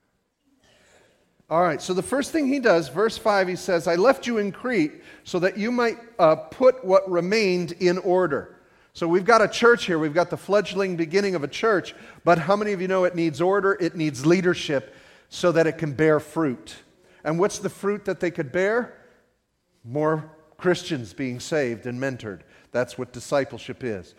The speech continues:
And so he says this, "I want you to appoint elders in every town."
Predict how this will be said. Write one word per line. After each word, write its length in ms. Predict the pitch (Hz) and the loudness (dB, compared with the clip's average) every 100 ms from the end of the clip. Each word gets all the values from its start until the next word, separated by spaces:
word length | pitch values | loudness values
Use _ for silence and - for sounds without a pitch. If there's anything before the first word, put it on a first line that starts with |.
| - - - | -20 -14 -6
And 120 | 175 | -2
so 180 | 214 214 | 2 2
he 80 | 202 | 2
says 280 | 196 180 | 0 0
this, 200 | 226 214 | 0 2
"I 80 | 185 | 2
want 240 | 180 214 226 | 2 -2 -4
you 80 | |
to 140 | 202 185 | -2 -2
appoint 380 | 175 196 190 190 | 0 -2 -2 0
elders 360 | 202 196 160 | 0 2 -4
in 80 | 156 | -4
every 220 | 156 160 | -4 -4
town." 440 | 160 170 151 110 | -6 -6 -6 -6